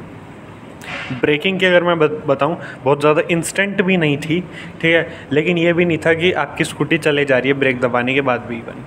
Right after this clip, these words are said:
ठीक है। तो मुझे सब कुछ एकदम controlled लग रहा था।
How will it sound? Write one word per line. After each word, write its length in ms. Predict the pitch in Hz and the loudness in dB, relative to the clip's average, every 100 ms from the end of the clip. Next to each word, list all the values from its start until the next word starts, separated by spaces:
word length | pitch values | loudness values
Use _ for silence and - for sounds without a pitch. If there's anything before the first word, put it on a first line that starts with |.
| - | -10
ठीक 100 | 147 | -4
है। 80 | 131 - - - - | -4 -6 -14 -16 -2
तो 120 | 170 180 | 2 4
मुझे 240 | 190 190 | 4 4
सब 200 | 190 - | 2 2
कुछ 180 | 190 170 | 2 2
एकदम 340 | 175 151 175 190 | 0 2 0 0
controlled 640 | - 151 151 156 165 170 | -2 -2 2 4 4 2
लग 240 | 170 139 | 2 2
रहा 160 | 127 123 | 2 0
था। 180 | 135 | 2